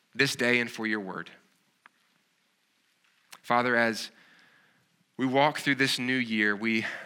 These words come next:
pray that you would fulfill every resolve for good and every work of faith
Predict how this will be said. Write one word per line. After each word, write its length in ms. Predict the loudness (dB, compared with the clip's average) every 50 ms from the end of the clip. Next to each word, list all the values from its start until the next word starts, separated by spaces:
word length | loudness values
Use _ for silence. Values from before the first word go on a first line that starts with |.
| -18 -20 _ _ _ _
pray 260 | -2 2 4 4 6
that 160 | 4 4 2
you 180 | 2 0 0 0
would 360 | 2 2 2 2 0 -2 -8 -12 -16 -20 _ _ _ _ _ _ _ _ _ _ _ _ _ _ _ _ _ _ _ _ _ _
fulfill 600 | -8 -8 -8 -6 -4 -4 -2 0 0 0 -2 0
every 300 | 0 0 0 0 -2 -2
resolve 840 | -2 -2 -4 -2 -2 -2 -2 -2 -2 -2 -4 -6 -8 -10 -14 -18 -20 _ _ _ _ _ _ _ _ _ _ _ _ _ _ _ _ _ _ _ _ _ _
for 180 | -12 -12 -12
good 460 | -10 -8 -4 -2 -2 0 -2 -2 -4 -6
and 140 | -8 -6 -2
every 260 | -2 -2 0 -2 -4
work 420 | -4 -4 -4 -4 -4 -6 -10 -12
of 120 | -12 -12 -10
faith 580 | -10 -8 -6 -6 -6 -6 -8 -12 -16 -16 -18